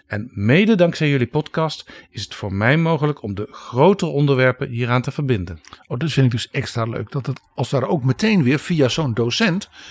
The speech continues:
Speaker 2: weer naar een nieuwe generatie overgedragen wordt. Heel mooi.
Speaker 1: En dan nog eentje. Martijn, die zegt: "Ik stel voor dat B B'en een werkwoord wordt. Het staat voor duiding van politieke gebeurtenissen vanuit een historisch perspectief."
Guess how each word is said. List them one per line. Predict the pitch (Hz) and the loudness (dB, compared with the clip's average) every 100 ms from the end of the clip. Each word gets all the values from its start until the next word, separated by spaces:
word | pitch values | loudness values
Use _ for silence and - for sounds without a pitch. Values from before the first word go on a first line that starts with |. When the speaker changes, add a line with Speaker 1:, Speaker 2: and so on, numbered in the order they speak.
| - | -2
Speaker 2:
weer | 160 | 0
naar | 175 147 | 2 0
een | 160 143 | 2 6
nieuwe | 170 139 | 6 6
generatie | 135 160 277 - 139 110 - | 2 -2 -4 -4 -4 -4 -6
overgedragen | 151 120 110 113 107 98 123 | -4 -2 -2 -2 -4 -6 -8
wordt. | - - | -12 -6
Heel | 113 156 | 0 2
mooi. | 143 107 110 - | 2 -2 -10 -12
Speaker 1:
En | - | -4
dan | 123 | 2
nog | 135 185 | 4 4
eentje. | 220 196 190 185 _ | 4 2 0 -6 _
Martijn, | 139 135 127 170 180 226 220 _ _ _ | 0 0 2 2 2 0 -4 _ _ _
die | 143 143 | -4 0
zegt: | 165 - - - _ _ _ | 0 -2 -6 -20 _ _ _
"Ik | - 151 | -8 -6
stel | - 151 | 0 0
voor | 120 160 156 | 2 0 0
dat | 135 123 110 | -2 -4 2
B | 139 135 | 2 4
B'en | 123 170 180 147 147 123 - | 4 4 4 2 0 -2 -8
een | - 127 120 110 | -2 -2 -2 2
werkwoord | 165 185 135 127 107 | 2 2 0 -2 -2
wordt. | 95 117 170 - - - - - | -2 -2 -2 -6 -18 -20 -20 -10
Het | - 127 | -8 -4
staat | - 143 | 0 0
voor | - 107 | 0 -4
duiding | 104 151 185 170 | 2 2 4 2
van | 135 123 | 0 0
politieke | 135 127 120 - | 0 0 -2 -8
gebeurtenissen | 110 110 151 151 143 135 135 | -8 -2 -2 0 0 0 -4
vanuit | 127 113 110 | -6 -6 -6
een | 98 | -8
historisch | 92 - - 110 147 | -8 -8 -4 -2 -2
perspectief." | - 151 - 151 - - - - | -6 -8 -8 -10 -8 -8 -10 -20